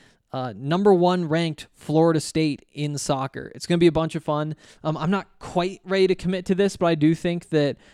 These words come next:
I'm gonna be heading up for the C U Colorado State soccer game Thursday at four. Again, I'm not totally sure. Uh, I'll figure that out in the next day or two.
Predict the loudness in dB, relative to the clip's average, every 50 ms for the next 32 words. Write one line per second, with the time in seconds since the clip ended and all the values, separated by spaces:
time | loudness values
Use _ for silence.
0 | _ _ -2 0 0 2 4 4 2 4 4 2 2 2 2 0 0 -2 -4 -6
1 | -12 -4 0 2 4 4 4 4 2 2 2 2 0 0 0 -2 -4 -6 -8 -10
2 | -10 0 2 2 2 4 4 6 8 8 10 8 8 6 4 2 -2 _ _ -4
3 | 0 2 4 4 4 4 2 2 0 0 -2 -2 -6 -8 -6 -2 -2 -2 -2 -4
4 | -6 -4 0 0 0 0 0 -2 -2 0 0 0 2 2 0 -2 2 4 6 6
5 | 6 6 4 4 2 2 0 0 2 4 4 4 4 2 -2 -6 _ -20 _ _
6 | -6 -4 -2 -2 -2 -2 -2 -2 -2 -2 4 8 8 10 10 10 8 6 4 4
7 | 4 4 4 4 0 -2 -10 _ _ _ -6 -4 -4 -2 0 -2 0 0 0 2
8 | 4 4 4 4 2 2 0 -2 -2 -2 -2 -2 -4 -4 -6 -4 -2 0 0 0
9 | 0 2 4 4 4 4 2